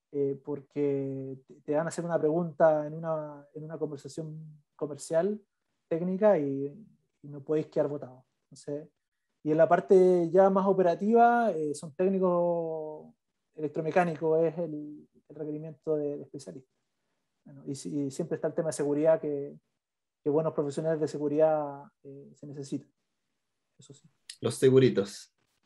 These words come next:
Speaker 1: Los famosos seguritos.
Speaker 2: Excelente. Oye, Felipe, muchísimas gracias por tu tiempo. Yo sé que aparte tienes ahora, va, va a salir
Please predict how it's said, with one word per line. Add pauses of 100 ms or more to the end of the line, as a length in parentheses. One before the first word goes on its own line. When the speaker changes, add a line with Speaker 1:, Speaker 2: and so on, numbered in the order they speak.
(140)
Speaker 1:
Los
famosos
seguritos. (1040)
Speaker 2:
Excelente.
Oye,
Felipe, (200)
muchísimas
gracias
por
tu
tiempo.
Yo
sé
que
aparte
tienes
ahora,
va,
va
a
salir